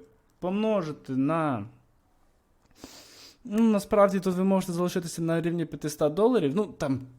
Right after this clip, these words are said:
це я так просто рахую середній чек. В когось може бути середній чек тисячу. От, наприклад, е, в, в одні-, в одного агентства, яке планувало заходити на one percent agency, у них середній чек дві п'ятсот. Прекрасно, вообще клас. Ну, але це теж,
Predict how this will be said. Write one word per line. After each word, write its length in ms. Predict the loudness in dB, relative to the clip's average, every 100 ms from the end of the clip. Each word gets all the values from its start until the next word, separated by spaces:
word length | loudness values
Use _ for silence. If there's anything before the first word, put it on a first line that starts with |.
| -14 -14 -8
це 160 | -2
я 100 | -2
так 240 | -2 -6 -4
просто 280 | -8 -6
рахую 240 | -6 -4 -4
середній 300 | -2 -2 -2
чек. 180 | -2 -4
В 40 |
когось 220 | -4 -4
може 180 | -4 -6
бути 160 | -10 -10
середній 240 | -8 -6
чек 200 | -8 -12
тисячу. 520 | -14 -14 -12 -10 -12 -14 -20 -8
От, 140 | -6
наприклад, 500 | -6 -4 -6 -6 -6 -2
е, 100 | 0 2 2 2 2 0
в, 320 | -4 -8 -6
в 40 |
одні-, 240 | -6 -4 -4
в 80 |
одного 260 | -4 -2 -2
агентства, 420 | -2 -6 -8 -6
яке 220 | -6 -6
планувало 420 | -8 -4 -2 -2 -2
заходити 420 | -8 -12 -12 -10 -12 -8
на 100 | -4
one 180 | -2 -2
percent 320 | -4 -10 -8
agency, 340 | -4 -2 -2 -4
у 40 |
них 120 | -6
середній 280 | -8 -8 -8
чек 240 | -6 -6 -8 -20 -20 -16
дві 540 | -8 -6 -4 -4 -4 -6 -12 -16 -4
п'ятсот. 720 | -4 -4 -6 -2 -2 -2 -6 -16 -20 -8
Прекрасно, 600 | -4 -2 0 -2 -4 -12 -6
вообще 360 | -6 -4 -6
клас. 360 | -4 -6 -6 -6
Ну, 220 | -4 -2
але 180 | 0 -2
це 140 | -4 -4
теж, 180 | -4